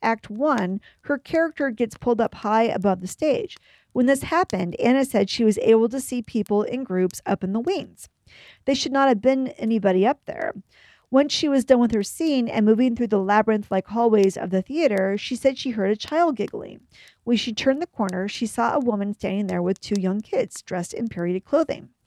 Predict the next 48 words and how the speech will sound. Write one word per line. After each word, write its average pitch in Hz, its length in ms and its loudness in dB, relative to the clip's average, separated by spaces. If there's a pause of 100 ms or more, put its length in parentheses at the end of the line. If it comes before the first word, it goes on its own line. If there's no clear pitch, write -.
(300)
She 294 140 -4
just 381 200 2
assumed 269 280 0
that 220 80 -4
they 202 100 4
were 196 140 4
actors, - 560 -4 (280)
so - 140 -2
she 285 160 -2
nodded 277 300 4
at 285 120 2
them 214 200 -2
and 240 100 -4
she - 140 -6
walked 196 280 -2
past 277 300 -4
them. - 300 -14 (280)
But 247 120 -4
she 269 80 -6
got 339 140 0
a 349 60 0
very 233 300 0
strong 220 500 -2
sense 185 360 -6
of - 120 -10
sadness. - 840 -8 (340)
The 262 60 2
woman 349 280 4
just 302 220 -4
quietly 269 460 0
nodded 180 340 -2
back. 208 240 -4 (640)
After 247 300 2
Anna 247 280 2
turned 214 260 -4
the 190 80 -6
corner, 285 560 -2
she - 180 -6
turned 269 280 -6
to 254 60 2
look 208 140 2
back 247 240 0
at 220 80 -2
them 175 180 -2
and 170 120 -4
they 180 120 2
were 196 120 0
gone. 202 400 -6